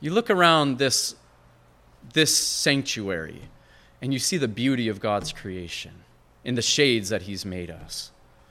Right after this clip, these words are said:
Not like those shades matter or determine our place with God one iota, but God has wrought things purposely on you, and those things are good.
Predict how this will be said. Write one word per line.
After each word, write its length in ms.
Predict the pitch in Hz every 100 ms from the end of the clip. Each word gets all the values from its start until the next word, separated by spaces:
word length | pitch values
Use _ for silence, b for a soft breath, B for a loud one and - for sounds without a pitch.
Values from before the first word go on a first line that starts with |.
| b b b
Not 240 | 139 226
like 220 | 233 202 -
those 200 | 185 170
shades 420 | - 180 143 113
matter 600 | 127 139 143 110 92 110
or 180 | 139 139
determine 760 | 113 120 - - 196 175 135
our 220 | 139 135 135
place 380 | - 143 131
with 160 | 120 -
God 280 | 127 113 110
one 360 | 117 147 160
iota, 580 | 143 123 120 131 127 104 B B B
but 180 | 160 120
God 300 | 165 185 185
has 260 | 147 135 113
wrought 680 | 113 143 151 160 - - -
things 320 | 160 151 131
purposely 800 | - - 175 156 151 - 160 147
on 320 | 131 123 120
you, 440 | 135 147 147 156 B B B B B B _ _
and 160 | - 127
those 240 | 131 127
things 300 | - 113 107
are 140 | 107 98
good. 320 | 87 85